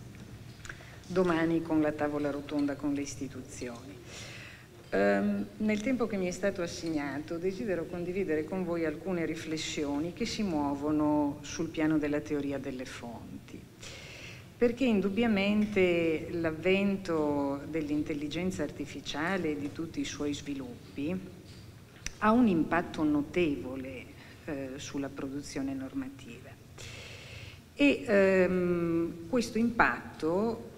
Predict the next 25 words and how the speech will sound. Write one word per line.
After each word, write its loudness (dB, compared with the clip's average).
ha 4
assunto 2
nel 4
recente -2
passato, -2
almeno 2
per -4
come 0
la -2
vedo -4
io, -2
dei -2
connotati -2
di -4
complessità -4
forse -4
in 0
passato -6
non 4
immaginabili. 2
In 4
realtà 6
il 0
tema 6
sottostante -2